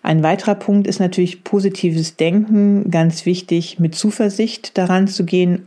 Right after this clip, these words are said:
ohne Zynismus. Das ist natürlich sehr förderlich, besonders bei den Führungskräften. Es ist wichtig, sich keine hohen, zu hohen Ziele zu setzen, sondern immer sich wieder auf das Machbare zu konzentrieren. Und Stabilität ist dabei wichtiger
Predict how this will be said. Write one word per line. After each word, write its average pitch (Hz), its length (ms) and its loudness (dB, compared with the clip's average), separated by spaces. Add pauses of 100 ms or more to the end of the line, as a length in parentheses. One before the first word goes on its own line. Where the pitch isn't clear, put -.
ohne 170 320 2
Zynismus. - 840 -2 (240)
Das 156 160 -2
ist 165 140 -2
natürlich 165 340 0
sehr 151 220 0
förderlich, - 600 -2 (220)
besonders 151 360 2
bei 147 120 2
den 147 120 4
Führungskräften. - 920 -2 (380)
Es 175 120 2
ist - 40 0
wichtig, 196 260 2
sich 180 160 0
keine 165 380 4
hohen, 214 300 6
zu 196 220 2
hohen 214 240 6
Ziele 220 460 2
zu 214 140 2
setzen, 202 440 2
sondern 175 280 4
immer 190 540 4 (300)
sich 170 280 -2
wieder 175 240 2
auf - 120 0
das 156 220 -2
Machbare 147 760 0
zu - 140 -6
konzentrieren. - 840 -2 (140)
Und 160 180 2
Stabilität 196 600 0
ist - 180 -4
dabei 156 360 0
wichtiger 180 640 0